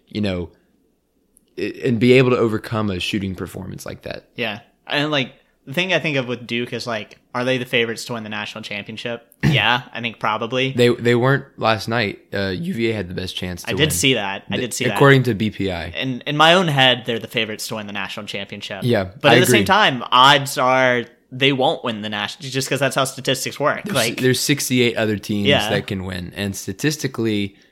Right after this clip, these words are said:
Speaker 1: it's very, very difficult to pick the right national champion 'cause, 'cause so much can go wrong. As
Speaker 2: Yeah.
Speaker 1: we have seen last
Speaker 2: <laughs>
Speaker 1: year, so much can go wrong in one tournament. And so it's,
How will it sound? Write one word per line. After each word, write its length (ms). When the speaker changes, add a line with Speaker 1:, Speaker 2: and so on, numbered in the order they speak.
Speaker 1:
it's 180
very, 560
very 400
difficult 520
to 100
pick 260
the 100
right 380
national 320
champion 300
'cause, 260
'cause 260
so 240
much 320
can 140
go 140
wrong. 380
As 180
Speaker 2:
Yeah. 60
Speaker 1:
we 140
have 240
seen 540
last 360
Speaker 2:
<laughs> 80
Speaker 1:
year, 320
so 280
much 300
can 180
go 160
wrong 400
in 100
one 220
tournament. 500
And 180
so 280
it's, 260